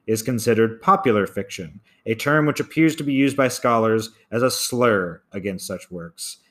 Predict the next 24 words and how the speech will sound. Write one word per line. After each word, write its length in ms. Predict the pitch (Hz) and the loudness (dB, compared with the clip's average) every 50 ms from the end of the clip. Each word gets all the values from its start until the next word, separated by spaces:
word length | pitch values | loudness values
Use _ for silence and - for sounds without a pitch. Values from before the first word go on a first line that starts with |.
| _ _ _ | _ _ _
However, 640 | - - 117 123 131 117 107 127 120 120 - - _ _ _ - | -4 0 2 2 4 4 4 4 2 0 -4 -16 _ _ _ -6
David 380 | 107 120 127 147 147 147 131 120 | 0 2 2 4 2 0 -2 0
Glover 540 | 123 131 131 131 127 135 131 135 127 - _ _ - | 2 4 4 4 4 2 2 0 -2 -6 _ _ -12
and 200 | 98 101 101 101 | -8 -6 -6 -6
Scott 360 | - - - 123 123 - - | -6 -2 0 0 0 -2 -4
McCracken 640 | 123 120 - - 131 123 110 113 113 104 98 95 - _ _ _ - | -8 -6 -2 0 2 2 2 0 -2 -4 -4 -6 -8 _ _ _ -10
define 320 | - 104 - 120 117 117 113 | -8 -4 -2 0 0 0 0
popular 400 | 117 123 120 120 120 120 113 110 | 0 -2 -2 0 2 2 2 2
fiction 360 | 113 123 117 117 - 123 123 | 0 -2 -2 -2 -4 -10 -10
as 340 | - 113 113 110 104 107 104 | -8 -6 -6 -6 -6 -4 0
those 240 | 113 131 147 147 151 | 2 4 4 2 2
books 340 | - 135 131 123 123 - - | 2 2 2 2 0 -2 -6
that 220 | - 123 123 120 - - | -4 -4 -4 -4 -2 -2
everyone 440 | 147 123 127 120 113 110 107 107 | 0 0 2 2 2 2 2 0
reads, 460 | 101 104 101 101 101 101 101 104 - - _ _ _ _ _ - | -2 -2 -2 -2 -2 -4 -6 -8 -14 -16 _ _ _ _ _ -4
usually 560 | 107 131 151 165 156 127 147 151 139 131 127 | 2 4 4 4 4 4 4 4 4 4 4
imagined 600 | 123 123 117 117 117 104 117 117 113 110 107 - _ _ _ - | 2 2 2 2 0 0 0 -2 -2 -4 -6 -10 _ _ _ -4
as 140 | 107 117 120 | -2 0 0
a 60 | 120 | 0
league 420 | 117 113 123 131 135 127 113 - | 0 2 2 2 0 0 -4 -6
table 440 | - 127 117 117 107 117 113 113 101 | 0 2 2 2 4 2 2 2 0
of 120 | 107 104 | -2 -6
bestsellers 800 | 101 - 117 117 - - - 117 110 107 104 104 104 104 98 - - _ _ _ _ _ | -2 -2 -2 -2 -2 -2 0 2 2 2 2 2 2 0 -2 -4 -10 _ _ _ _ _
whose 240 | - 123 120 107 | 0 0 0 0